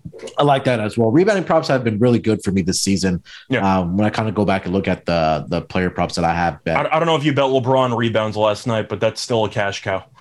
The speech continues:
Speaker 1: Oh, yeah. If Anthony Davis is not playing, and they ha-, I think last night was where they started Le-, LeBron at the five again without, obviously because
Speaker 2: Yeah.
Speaker 1: of the matchup with the Mavericks. But, yeah, definitely was on that again. Um, let's see. For my last player prop,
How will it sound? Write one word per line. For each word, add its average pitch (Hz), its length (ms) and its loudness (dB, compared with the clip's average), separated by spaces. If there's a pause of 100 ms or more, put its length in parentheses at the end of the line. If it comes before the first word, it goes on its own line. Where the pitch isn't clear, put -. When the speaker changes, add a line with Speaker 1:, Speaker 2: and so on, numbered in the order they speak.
(100)
Speaker 1:
Oh, 151 140 4
yeah. 92 360 -2
If 131 160 -2
Anthony 165 280 2
Davis 160 280 2
is 127 100 0
not 151 240 2
playing, 151 460 0 (380)
and 123 240 2
they 143 120 4
ha-, 151 160 4
I 135 60 0
think 143 160 2
last 135 260 2
night 135 160 2
was 117 240 0
where 113 100 2
they 110 120 2
started 113 420 0
Le-, 98 160 0
LeBron 110 240 2
at 98 140 -2
the 98 80 -6
five 101 300 0
again 92 340 -2
without, 87 340 -2 (120)
obviously 98 380 -2
because 98 160 0
Speaker 2:
Yeah. 92 40 -4
Speaker 1:
of - 20 -6
the 80 80 -2
matchup 85 520 -2
with 90 120 -4
the 82 80 -4
Mavericks. 85 460 -4
But, 82 340 -4
yeah, 87 180 0
definitely 98 300 -4
was 87 140 -4
on 85 140 0
that 80 120 -2
again. 82 300 -6 (540)
Um, 135 640 2 (1400)
let's 127 260 0
see. 117 280 2
For 110 160 -2
my 147 200 4
last 160 420 2
player 151 340 2
prop, 131 640 2